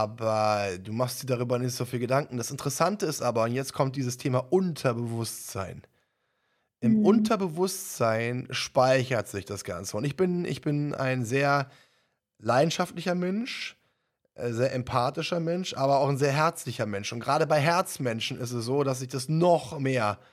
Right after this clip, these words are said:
Speaker 1: verankert und dieser Satz,
Speaker 2: Ja.
Speaker 1: dieses „Ich kann nicht“, immer tiefgründiger bleibt. Also, warum sage ich das? Warum erzähle ich das? Weil ich festgestellt habe, dass diese, diese, diese Sätze, dieses „Ich kann nicht“,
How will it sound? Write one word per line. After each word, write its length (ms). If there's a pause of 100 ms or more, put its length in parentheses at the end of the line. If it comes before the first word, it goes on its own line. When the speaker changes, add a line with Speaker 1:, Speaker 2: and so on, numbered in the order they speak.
(300)
Speaker 1:
verankert 720
und 200 (300)
dieser 440
Satz, 300
Speaker 2:
Ja. 20
Speaker 1:
dieses 280
„Ich 340
kann 560 (160)
nicht“, 440 (600)
immer 260
tiefgründiger 680
bleibt. 260
Also, 200 (560)
warum 320
sage 260
ich 160
das? 220
Warum 180
erzähle 400
ich 120
das? 220
Weil 100
ich 100
festgestellt 600
habe, 280
dass 200
diese, 400 (540)
diese, 420
diese 260
Sätze, 500
dieses 340
„Ich 200
kann 360
nicht“, 460